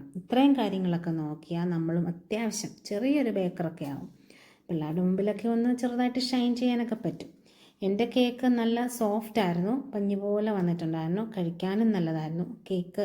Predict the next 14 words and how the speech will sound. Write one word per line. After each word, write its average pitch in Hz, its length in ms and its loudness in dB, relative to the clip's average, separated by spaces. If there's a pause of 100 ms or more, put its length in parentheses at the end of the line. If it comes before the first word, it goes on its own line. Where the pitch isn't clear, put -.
(100)
കട്ട് - 380 -4
ചെയ്തത് 202 260 2
മാത്രം 196 520 -2
ഓർമ്മയുണ്ട്, 165 440 -2 (460)
തീർന്നത് 226 560 4 (160)
അറിഞ്ഞതേയില്ല. 165 640 0 (560)
പിന്നെ 196 180 2 (120)
താല്പര്യം 233 540 6
ഉണ്ടെങ്കിൽ 247 420 6
ഐസിങ് 233 440 0
ഷുഗറൊക്കെ 220 460 0
വാങ്ങിച്ച് 208 500 -2
ഡെക്കറേറ്റ് 202 640 -2
ചെയ്ത് 202 220 -2